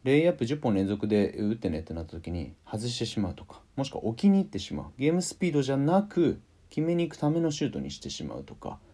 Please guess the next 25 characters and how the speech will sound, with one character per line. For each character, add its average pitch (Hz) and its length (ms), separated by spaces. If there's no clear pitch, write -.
ち - 60
ょ 214 40
っ 208 40
と 135 120
リ 110 140
バ 139 160
ー - 20
ス 95 140
の 78 80
回 82 160
転 87 160
が 85 80
か - 80
か 95 100
っ 87 60
た 78 100
時 85 260
に、 208 280
プ - 100
ロ 190 120
の 127 100
選 127 160
手 123 80
で 147 100
も、 180 240